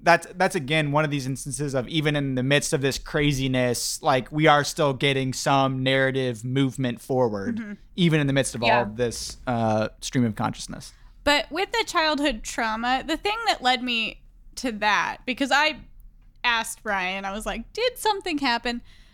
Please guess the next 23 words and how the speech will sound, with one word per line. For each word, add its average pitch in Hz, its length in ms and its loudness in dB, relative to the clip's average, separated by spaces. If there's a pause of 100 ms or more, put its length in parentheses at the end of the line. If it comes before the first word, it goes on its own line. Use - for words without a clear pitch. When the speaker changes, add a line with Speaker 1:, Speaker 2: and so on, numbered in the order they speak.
(120)
Speaker 2:
'Cause 339 240 -4
there's 392 300 0
more 440 300 2
than 311 160 0
one 269 240 0
moment 233 400 -2
in 214 280 -4
his 220 280 -2
section 202 420 -4
where, 202 320 -2
like, 208 220 -2
he 254 200 -6
says 320 600 -2
that 233 260 -4
his 214 260 -4
mother 269 640 -2
said, 214 640 -2
he 247 220 -8
overheard 240 600 0
his 226 220 -6
mother 208 320 -4
saying, 208 580 -4
like, 180 460 -6